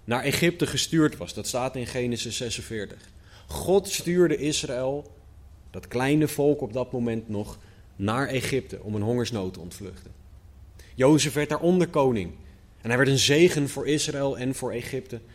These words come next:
Er kwam uiteindelijk een nieuwe farao en toen veranderde alles. De periode van slavernij was begonnen voor Israël.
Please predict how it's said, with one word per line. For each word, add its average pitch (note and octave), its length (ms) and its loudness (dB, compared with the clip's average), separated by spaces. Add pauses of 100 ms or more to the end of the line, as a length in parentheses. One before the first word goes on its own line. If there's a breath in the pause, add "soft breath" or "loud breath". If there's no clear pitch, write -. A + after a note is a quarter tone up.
(140 loud breath)
Er D3+ 80 -6
kwam D3 200 0
uiteindelijk C3+ 400 0
een C3 180 2
nieuwe F3+ 240 8
farao C#3 580 0
en A2+ 120 -4
toen D3 260 4
veranderde A#2 560 -4
alles. A2 460 -8 (720 soft breath)
De G2+ 60 -10
periode B2 560 2
van A#2 140 -10
slavernij A2 640 -2
was G2 200 -4
begonnen F2+ 380 -10
voor - 160 -14
Israël. F2 400 -10